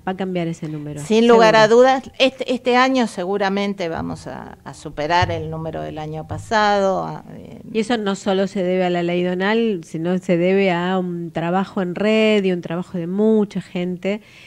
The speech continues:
Speaker 1: que, que tiene conciencia social, definitivamente.
Speaker 2: Sí, sí. Todos, eh,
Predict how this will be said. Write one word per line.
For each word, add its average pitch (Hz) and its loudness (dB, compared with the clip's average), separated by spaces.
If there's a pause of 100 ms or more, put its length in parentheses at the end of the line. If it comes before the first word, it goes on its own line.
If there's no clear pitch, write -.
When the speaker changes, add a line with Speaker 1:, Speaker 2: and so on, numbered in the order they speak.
(180)
Speaker 1:
que, 151 -6
que 156 -6
tiene 170 -6
conciencia 165 -6
social, 147 -10
definitivamente. 151 -10
Speaker 2:
Sí, 208 0
sí. 175 -12 (240)
Todos, 180 -4
eh, 156 -14